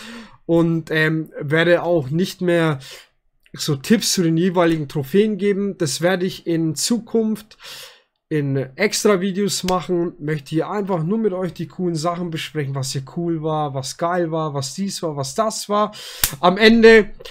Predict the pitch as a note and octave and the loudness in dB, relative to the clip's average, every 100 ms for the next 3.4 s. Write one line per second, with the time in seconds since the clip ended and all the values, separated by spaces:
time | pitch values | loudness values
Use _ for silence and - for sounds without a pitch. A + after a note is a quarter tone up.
0 | - _ _ - - - F3 F3+ F3+ C#3+ | -20 _ _ -20 -20 -4 4 4 4 -2
1 | G3+ G#3+ G3 - F#3 E3 D3+ G3 A3 F#3+ | 2 2 2 0 2 2 4 6 6 6
2 | F#3 G#3 G#3 G3+ - F#3 F3 - F#3+ F#3+ | 4 2 2 -2 0 -2 -2 -4 -2 0
3 | F3 F3 E3+ | 2 2 0